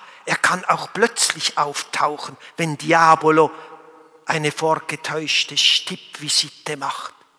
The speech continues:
Das kennen wir auch. Wir sind überrascht, etwas perplex,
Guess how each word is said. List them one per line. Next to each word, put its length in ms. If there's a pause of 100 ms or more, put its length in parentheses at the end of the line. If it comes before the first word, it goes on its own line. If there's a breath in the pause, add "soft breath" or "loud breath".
(1300)
Das 120
kennen 300
wir 180
auch. 240 (2250)
Wir 80
sind 220
überrascht, 560 (840)
etwas 300
perplex, 800